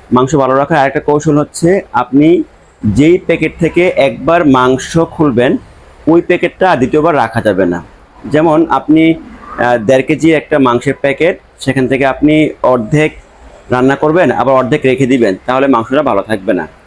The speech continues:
অর্থাৎ আপনি যে প্যাকেটটা আপনি, আহ, রান্না করার জন্য নামাবেন, সেটা রাখবেন না, সেটা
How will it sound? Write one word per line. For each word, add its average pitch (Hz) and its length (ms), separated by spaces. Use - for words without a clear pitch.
অর্থাৎ 127 300
আপনি 143 220
যে 135 140
প্যাকেটটা 175 540
আপনি, 160 300
আহ, - 800
রান্না 131 240
করার 143 120
জন্য 151 120
নামাবেন, 156 560
সেটা 135 220
রাখবেন 110 340
না, 90 120
সেটা 135 180